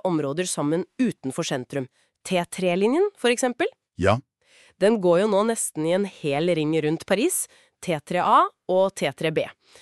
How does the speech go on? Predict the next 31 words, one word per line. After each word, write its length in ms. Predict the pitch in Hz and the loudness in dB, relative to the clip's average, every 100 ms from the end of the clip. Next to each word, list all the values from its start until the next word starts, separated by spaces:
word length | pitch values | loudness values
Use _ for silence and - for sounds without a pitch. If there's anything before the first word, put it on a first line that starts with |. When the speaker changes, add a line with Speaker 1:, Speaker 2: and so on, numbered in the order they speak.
| - _ | -20 _
Speaker 1:
Den 140 | 180 202 | -2 0
siste 340 | 254 - 202 | -2 -2 -2
biten 320 | 175 - 214 | -4 -2 -4
til 160 | - 196 | 0 -4
Portafin 640 | - 202 - 147 269 359 - 220 | -2 -8 -6 -6 0 0 2 4
åpnet 500 | 165 - 160 180 - | 2 2 -4 -4 -2
nå 160 | 156 160 | -2 0
i 60 | |
tjue 280 | 165 - 143 | -2 -6 -6
tjuefire. 500 | - 160 175 127 139 - _ _ - | -6 -6 -8 -8 -10 -12 _ _ -4
Speaker 2:
Og 120 | 110 | 2
dette 200 | 110 - | 2 4
er 160 | 139 147 | 4 4
vel 140 | 110 | 4
en 100 | 98 | 2
del 220 | 82 85 | 2 0
av 100 | 82 | -2
det 120 | 80 85 | -4 -4
større 360 | - 85 80 | -2 -2 -2
bildet 380 | 78 80 90 113 | -4 -4 -2 0
med 240 | 82 80 | 0 -4
Grand 340 | 78 87 95 95 | -4 -2 0 0
Paris 380 | 107 90 101 104 | 0 0 2 2
Express? 580 | 101 - 135 165 - - - - - | 0 0 -2 -2 -6 -12 -18 -12 -4
Speaker 1:
Helt 420 | 208 214 214 - | 0 0 -2 -4
klart. 420 | 185 139 139 - _ - | 0 0 -2 -16 _ -12
Det 200 | 185 196 | 0 2
er 140 | 185 175 | 4 2
jo 80 | |
det 180 | 175 180 160 | 0 -4 -4
gigantprosjektet. 1040 | 202 160 147 175 - 160 147 131 - 143 | -6 -2 -4 -4 -6 -8 -8 -10 -10 -10